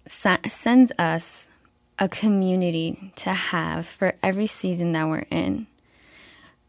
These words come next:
I know that the, it is so important to have a community of people that surround you, that are for you,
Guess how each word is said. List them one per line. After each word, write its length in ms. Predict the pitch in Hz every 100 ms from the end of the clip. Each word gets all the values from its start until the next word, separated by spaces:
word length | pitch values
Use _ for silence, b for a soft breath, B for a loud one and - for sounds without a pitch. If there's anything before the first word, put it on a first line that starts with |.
| -
I 140 | 202
know 180 | 202 202
that 180 | 196 185
the, 240 | - -
it 120 | 202 202
is 120 | 196
so 280 | - 202 208
important 760 | 208 - 190 - 165 - -
to 120 | - 185
have 480 | 185 180 175 175 -
a 100 | -
community 760 | 175 - 185 170 165 165 156 - -
of 240 | 175 175
people 600 | - - 190 - 185 180 B B B B B
that 200 | - 180
surround 720 | - - 208 180 165 170 180 170
you, 280 | - - -
that 300 | 190 165 -
are 120 | 180
for 420 | - - 180 196
you, 400 | 220 240 247 254